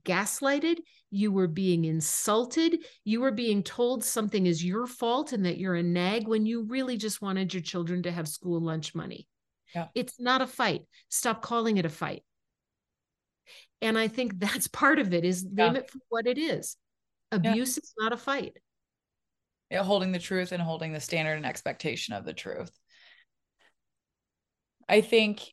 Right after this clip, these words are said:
Speaker 2: you know, it's interesting what comes up for me is, you know, the teaching of left and right hemisphere,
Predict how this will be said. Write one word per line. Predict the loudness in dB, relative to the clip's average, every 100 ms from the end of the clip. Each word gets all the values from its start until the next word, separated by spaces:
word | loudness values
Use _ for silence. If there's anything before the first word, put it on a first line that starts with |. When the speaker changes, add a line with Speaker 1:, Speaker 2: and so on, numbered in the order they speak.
| -2
Speaker 2:
you | 2
know, | 4 4
it's | 4 0 2
interesting | -2 0 -4 -2 2
what | 2 0 _ _ -10
comes | -2 0 0 -2 -6 -4
up | 2 4 4 -4
for | -4 -2
me | 0 -2 -2 -2 -4 -6
is, | 2 4 6 4 2 0 -6 -6
you | -6
know, | -4 -4 -2
the | -4
teaching | -2 -4 -2 -2 -2 -2 -4
of | 2 4 4 2 0 -4 -16 -20 _ -20 -20 -20 _ _ _ _ _
left | 0 4 4 2
and | -2
right | 0 0
hemisphere, | 0 -4 -4 -4 0 2 2 -2